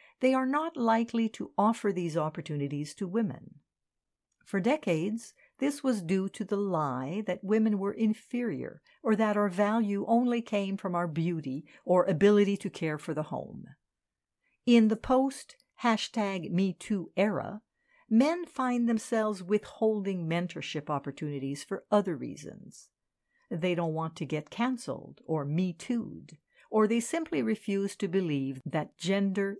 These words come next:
inequity exists. This creates a cycle of women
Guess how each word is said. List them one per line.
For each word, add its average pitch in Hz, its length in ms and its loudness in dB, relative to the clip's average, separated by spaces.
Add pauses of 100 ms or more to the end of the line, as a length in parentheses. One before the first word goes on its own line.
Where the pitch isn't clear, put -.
(100)
inequity 170 800 -2
exists. - 880 -10 (1300)
This 311 220 2
creates 240 460 -2
a 233 40 -6
cycle 160 460 -4
of 143 120 -6
women 147 480 -2